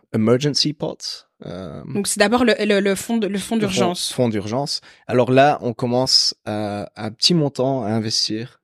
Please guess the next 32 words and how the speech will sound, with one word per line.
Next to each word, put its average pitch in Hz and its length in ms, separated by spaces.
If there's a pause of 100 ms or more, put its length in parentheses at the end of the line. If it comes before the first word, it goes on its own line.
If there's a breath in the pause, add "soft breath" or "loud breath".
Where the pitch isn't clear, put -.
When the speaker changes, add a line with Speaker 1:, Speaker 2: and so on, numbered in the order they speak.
(140)
Speaker 1:
tous 123 120
les 95 100
mois. 80 260 (480 soft breath)
Et 104 80
donc 107 120
Speaker 2:
Ok. 95 60
Speaker 1:
ça, 135 140
on 127 80
peut 120 100
le 110 80
faire 110 180
via 107 320
un 95 140
courtier - 500
en 117 120
ligne. 147 300 (120)
Donc 202 140
il 175 60
y 98 40
en - 40
Speaker 2:
Mhm. - 60
Speaker 1:
a 175 60
plein. 120 240
On 104 300
choisit 104 440
les 98 200
E 92 40
T 90 220
F - 80
et - 20
les 82 160
actions. 110 360